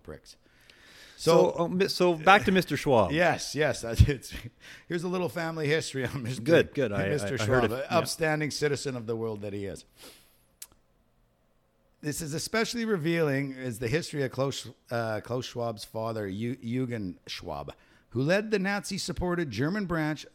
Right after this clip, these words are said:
Speaker 1: of a Swiss engineering firm into the war as a prominent military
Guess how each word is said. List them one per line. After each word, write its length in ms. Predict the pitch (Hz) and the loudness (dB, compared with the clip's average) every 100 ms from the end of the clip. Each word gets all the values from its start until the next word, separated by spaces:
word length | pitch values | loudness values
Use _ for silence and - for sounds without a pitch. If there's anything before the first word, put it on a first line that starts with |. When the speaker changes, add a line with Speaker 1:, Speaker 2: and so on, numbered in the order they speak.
| _ | _
Speaker 1:
of 180 | 127 123 | -4 -2
a 60 | 104 | -2
Swiss 300 | - 170 - | -6 -6 -6
engineering 540 | 175 160 165 165 160 | -6 -4 -4 -2 -4
firm 340 | - 117 120 110 - - - | -2 -2 -2 -4 -14 -14 -2
into 480 | 139 170 175 175 - | 0 4 4 4 0
the 120 | 135 135 | -4 -2
war 580 | 131 147 143 139 143 - | 0 2 2 2 0 -2
as 240 | 127 123 113 | 0 2 0
a 60 | |
prominent 460 | - 127 135 143 131 | 0 0 0 -2 -2
military 680 | 123 131 123 123 127 127 | -2 -2 -2 -2 -2 -4